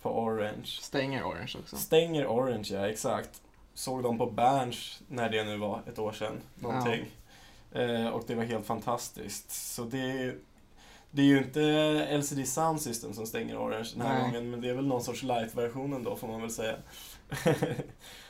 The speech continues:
Speaker 1: Så, det, ja. Det blir nog kul ändå, tror
Speaker 2: Ja,
Speaker 1: jag.
Speaker 2: vi kan avsluta avsnittet med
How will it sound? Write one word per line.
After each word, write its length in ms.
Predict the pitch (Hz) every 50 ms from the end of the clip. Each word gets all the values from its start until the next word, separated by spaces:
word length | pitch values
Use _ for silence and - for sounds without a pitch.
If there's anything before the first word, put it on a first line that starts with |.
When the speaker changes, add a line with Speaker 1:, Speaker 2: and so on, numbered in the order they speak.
| - -
Speaker 1:
Så, 800 | - - - 131 131 131 131 131 131 131 131 127 127 127 123 123
det, 160 | 120 120 123 147 - 143 139 131
ja. 240 | 127 143 - - - - - - - - - - - - - - - - - - - - - -
Det 100 | 202 233
blir 120 | 190 170
nog 180 | 165 131 117 -
kul 240 | - 131 120 117 113
ändå, 200 | 113 113 113 110
tror 140 | 117 131 147
Speaker 2:
Ja, 60 | 160
Speaker 1:
jag. 100 | 165 156 127 135
Speaker 2:
vi 120 | 151 139
kan 140 | 156 160 156
avsluta 600 | 160 151 143 - - 165 165 160 160 147 147 131
avsnittet 560 | 131 131 123 - 139 127 120 - 117 107 -
med 280 | 117 117 110 104 101